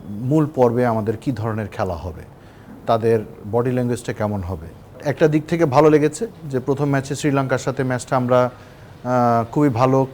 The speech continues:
খেলে জিতেছি। In terms of খুবই ভালো বলতে সিচুয়েশন অনুযায়ী যে ধরনের ম্যাচ খেলার দরকার, প্রতিপক্ষ অনুযায়ী যে ধরনের ম্যাচ খেলার দরকার, পুরোটাই কিন্তু ultimately আমরা ওখানে, আহ,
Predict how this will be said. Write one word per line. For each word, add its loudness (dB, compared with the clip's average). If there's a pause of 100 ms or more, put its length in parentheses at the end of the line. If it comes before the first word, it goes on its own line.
খেলে 4
জিতেছি। -4 (320)
In -2
terms 2
of 2 (160)
খুবই 0
ভালো 4
বলতে 0 (580)
সিচুয়েশন 0
অনুযায়ী 2
যে 2
ধরনের 4 (560)
ম্যাচ 0
খেলার 2
দরকার, 2 (500)
প্রতিপক্ষ 0
অনুযায়ী 4
যে -2
ধরনের -2
ম্যাচ -2
খেলার 0
দরকার, 0 (480)
পুরোটাই 2
কিন্তু 0
ultimately 0
আমরা 2
ওখানে, -2
আহ, -12